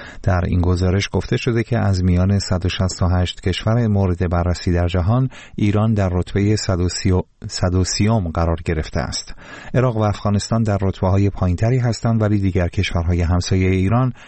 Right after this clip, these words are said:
در وضعیت بهتری قرار دارند. سازمان شفافیت بین‌المللی هر ساله با بررسی عملکرد نهادهای دولتی و خدماتی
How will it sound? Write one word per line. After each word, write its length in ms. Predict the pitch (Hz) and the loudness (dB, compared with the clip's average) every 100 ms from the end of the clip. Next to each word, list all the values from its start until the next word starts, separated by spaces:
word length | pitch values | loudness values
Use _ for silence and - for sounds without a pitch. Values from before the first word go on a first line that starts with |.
| - | -4
در 180 | 110 104 95 | -2 0 0
وضعیت 500 | 87 - 90 87 98 | -2 -2 -2 0 0
بهتری 480 | 95 95 127 90 | 0 0 0 0
قرار 280 | 76 76 78 | 0 0 0
دارند. 400 | 78 73 76 73 - - - - | 0 -2 -2 -4 -10 -20 -20 -12
سازمان 440 | - 135 113 113 110 | -2 0 2 0 0
شفافیت 640 | - 104 101 - 98 98 | -2 -2 -2 -2 -2 0
بین‌المللی 640 | 92 92 95 104 107 131 | 0 2 2 2 2 2
هر 180 | 117 104 | 0 0
ساله 360 | - 101 95 104 | 0 0 2 2
با 120 | 101 | 2
بررسی 480 | 95 92 90 - 101 | 0 0 -2 0 -2
عملکرد 560 | 98 98 92 95 95 | 2 0 2 0 2
نهادهای 580 | 98 92 92 90 95 95 | 2 2 2 2 2 2
دولتی 420 | 98 90 87 - | 2 0 0 0
و 100 | 95 | -2
خدماتی 720 | 95 - 92 90 92 123 131 | 0 0 0 0 0 0 0